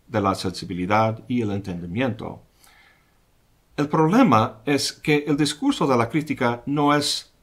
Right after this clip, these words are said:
ni matemático ni científico, sino netamente filosófico o metafísico.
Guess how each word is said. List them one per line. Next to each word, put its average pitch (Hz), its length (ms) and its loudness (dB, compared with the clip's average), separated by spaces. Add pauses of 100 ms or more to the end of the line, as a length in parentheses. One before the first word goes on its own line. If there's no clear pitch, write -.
ni 117 120 2
matemático 113 840 0
ni 123 140 0
científico, 143 600 -2
sino 135 460 0 (160)
netamente 107 560 -4
filosófico 107 800 -4
o 87 380 -10
metafísico. 98 880 -6